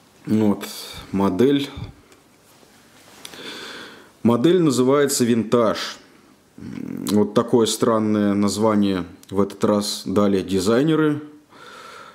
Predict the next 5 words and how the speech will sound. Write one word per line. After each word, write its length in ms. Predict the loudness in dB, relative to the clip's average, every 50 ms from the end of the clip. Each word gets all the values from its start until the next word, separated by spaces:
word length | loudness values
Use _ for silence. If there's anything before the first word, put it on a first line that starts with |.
| -20 -20 -20 -20 -20 _ _ _ _ _ _ _ 0
Не 120 | 0 0
в 80 | 0 0
честь 360 | 0 0 2 0 0 0 2
песни, 560 | 2 4 4 2 2 0 0 0 0 -2 -4 -10 -16 -20 -20 -20 -20 -20 -20 -20
хотя 720 | -10 -4 0 0 0 0 2 2 2 2 2 2 0 -2